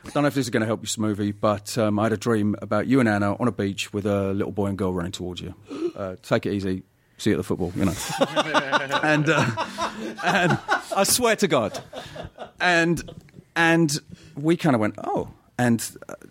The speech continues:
you know, cut to about two hours later, um,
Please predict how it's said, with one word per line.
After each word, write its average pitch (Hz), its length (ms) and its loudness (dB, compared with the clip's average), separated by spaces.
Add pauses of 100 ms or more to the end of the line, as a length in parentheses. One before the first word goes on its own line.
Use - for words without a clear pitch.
you 131 140 0
know, 92 240 -2
cut - 240 -4
to 107 420 2
about 85 280 -4
two 113 200 4
hours 95 220 4
later, 135 440 -2 (200)
um, 98 400 2